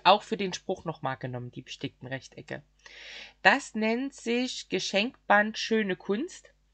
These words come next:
Ich muss mal gucken, ob's das noch gibt. Ähm, das ist so ein bisschen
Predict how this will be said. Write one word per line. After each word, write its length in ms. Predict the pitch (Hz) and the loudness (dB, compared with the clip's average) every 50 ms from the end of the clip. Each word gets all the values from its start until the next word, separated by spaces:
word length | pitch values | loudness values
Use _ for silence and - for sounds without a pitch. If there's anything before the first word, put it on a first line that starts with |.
| _ - - - - - - - - _ | _ -20 -20 -20 -20 -20 -20 -20 -8 _
Ich 160 | 196 190 - | -4 -4 -2
muss 220 | 220 233 311 - | -2 -2 -2 2
mal 140 | - 269 233 | 2 2 2
gucken, 300 | - - 277 - - - | 2 0 -4 -4 -4 -6
ob's 240 | - - - - - | -8 -8 -8 -8 -2
das 240 | - 202 208 - - | -2 -2 -2 0 -4
noch 220 | 180 170 165 - | -4 -6 -6 -4
gibt. 320 | - 247 330 - - - - - | 0 0 0 0 -2 -10 -4 2
Ähm, 400 | 185 202 202 202 202 202 202 - | 4 4 6 4 4 0 0 2
das 220 | - 202 196 - | 2 2 2 0
ist 180 | - 226 - - | -6 -10 -4 -2
so 80 | 226 | -2
ein 80 | 214 - | -2 -2
bisschen 400 | - 220 - - - 170 170 160 | -4 -6 -6 -6 -6 -6 -6 -8